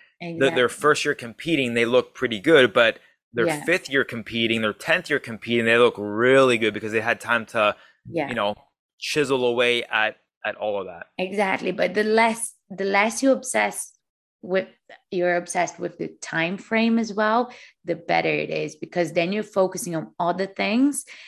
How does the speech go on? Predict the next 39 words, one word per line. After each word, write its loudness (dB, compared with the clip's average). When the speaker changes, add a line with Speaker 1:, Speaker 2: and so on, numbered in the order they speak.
Speaker 2:
and 0
then 4
that's 2
keeping -6
you -4
more -4
consistent. -8
So 2
like 0
you -8
said, -2
it -4
will -2
depend 0
on 0
your -4
consistency -8
again. -8
It 0
will 2
depend -4
on -2
how, -2
how -8
hard -4
you're, -2
Speaker 1:
Mm-hmm. -12
Speaker 2:
you're -6
willing, -2
or 0
how -2
hard -2
you're 2
willing -2
to -10
prioritize -2
this, -6
you -4
know, -4